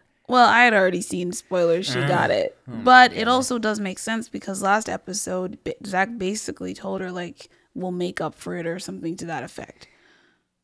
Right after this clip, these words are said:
Speaker 2: Yeah, but I don't trust any of these people.
Speaker 1: No, but that would have looked really cruel if she just got totally skipped over.
Speaker 2: Yeah, I, I guess so. I guess you're right.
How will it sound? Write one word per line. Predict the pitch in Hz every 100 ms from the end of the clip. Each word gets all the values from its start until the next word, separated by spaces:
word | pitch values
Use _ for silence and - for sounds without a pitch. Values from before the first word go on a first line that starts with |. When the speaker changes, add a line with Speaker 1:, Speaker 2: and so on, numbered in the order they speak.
| _
Speaker 2:
Yeah, | 110 185 180 95
but | 120
I | 151
don't | 110 87
trust | - 82 -
any | 85 87
of |
these | 90 85
people. | - 92 107 113 110 _ _ _ _ _ _ _ -
Speaker 1:
No, | 285 269 190 185
but | 208 214
that | 214
would | 247 269
have | 202
looked | 170 180 - - _ -
really | 170 180 175
cruel | - - 175 180 170
if | -
she | 175
just | 185 208
got | 202 170 - _ -
totally | - - 151 185
skipped | - - 170 156
over. | 175 170 76 190 196 - _ _ _ _ - - _ _ _ _
Speaker 2:
Yeah, | 117 123 127
I, | 127 120 135
I |
guess | 135 107 98
so. | - 76 82 87 92 _ -
I | 135
guess | 139 175 180 185
you're | 175
right. | 127 104 101 101 -